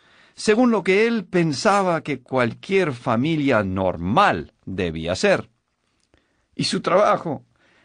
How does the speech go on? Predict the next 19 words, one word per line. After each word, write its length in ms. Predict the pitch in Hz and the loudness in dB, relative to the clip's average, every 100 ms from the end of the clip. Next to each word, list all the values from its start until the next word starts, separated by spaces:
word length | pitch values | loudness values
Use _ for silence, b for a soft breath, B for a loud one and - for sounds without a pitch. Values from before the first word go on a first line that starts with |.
| b | b
definitivamente 1400 | 131 156 117 - 107 98 92 233 208 110 175 247 165 120 | -4 -2 -2 -2 -2 -2 -4 0 2 4 2 2 2 0
no 220 | 107 143 | 2 2
era 160 | 180 147 | 2 2
lo 100 | 120 | -2
que 160 | - 78 | -4 -8
él 140 | 85 | -2
quería. 540 | 147 190 247 208 98 b b b b b b _ | 0 2 2 0 -4 b b b b b b _
Un 200 | 247 254 | 0 2
hombre 300 | - 190 175 | 2 0 -2
a 60 | 92 | -2
su 180 | 127 | 0
edad, 300 | 95 71 151 - - b b b | 0 2 -2 -2 -12 b b b
ganando 560 | 110 104 113 190 220 185 | 0 2 4 2 4 2
un 260 | 123 202 156 | 2 2 2
modesto 540 | 101 95 190 - 104 | 2 2 0 -2 -6
sueldo 540 | - 92 127 214 240 | -4 0 2 2 0
y 260 | 202 113 92 _ | 0 -2 -6 _
sin 360 | - - 240 175 | -6 0 2 2
alternativas. 1160 | 104 120 98 90 - - 127 254 294 - - | -2 -4 -4 -6 -10 -4 -2 0 -2 -8 -16